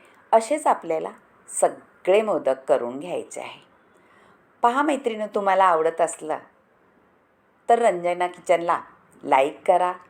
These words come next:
शेअर करा आणि कमेंट करा. अगदी वेगळा प्रकार आहे आणि तुम्ही कधी पाहिलाही नसेल.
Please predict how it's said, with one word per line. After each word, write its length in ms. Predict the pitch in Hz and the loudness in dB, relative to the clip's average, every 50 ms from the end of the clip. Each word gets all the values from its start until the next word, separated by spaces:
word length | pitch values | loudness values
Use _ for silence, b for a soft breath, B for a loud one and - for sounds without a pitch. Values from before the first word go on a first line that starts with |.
| _ _ _ _ _ | _ _ _ _ _
शेअर 340 | - - - 226 214 214 220 | -12 -4 2 2 4 4 2
करा 340 | 226 - - 214 202 202 202 202 - - _ _ _ _ - | 0 -2 -2 -2 -2 -2 -4 -6 -10 -18 _ _ _ _ 0
आणि 180 | 190 202 233 | 0 0 0
कमेंट 480 | 226 - 247 196 165 147 143 143 143 143 | 0 2 2 2 2 0 -6 -6 -6 -2
करा. 220 | - 135 131 - - - - _ _ B B B B B B | -2 -2 -2 -4 -8 -14 -20 _ _ B B B B B B
अगदी 460 | - 214 208 185 175 170 165 165 170 - | 2 2 2 0 -4 -12 -6 -4 -2 2
वेगळा 400 | - 294 220 180 165 175 170 180 | 2 2 4 4 4 4 4 4
प्रकार 560 | 175 220 208 190 180 - - 180 175 175 180 | 4 2 0 0 0 0 2 4 4 4 4
आहे 360 | 190 180 175 180 185 202 254 269 - B B B B B B B | 2 0 -2 -4 -6 -6 -6 -8 -12 B B B B B B B
आणि 180 | B 220 254 285 285 | B 2 2 2 0
तुम्ही 200 | 285 269 262 262 262 | -2 -4 -4 0 2
कधी 200 | 269 233 185 220 | 2 2 2 0
पाहिलाही 680 | 220 - - 240 202 180 156 147 156 165 165 185 220 | -6 -2 0 2 2 2 0 -2 -2 -2 -2 -4 -6
नसेल. 460 | 233 226 190 160 - - 185 160 135 | -4 -4 -6 -6 -6 -6 -6 -6 -6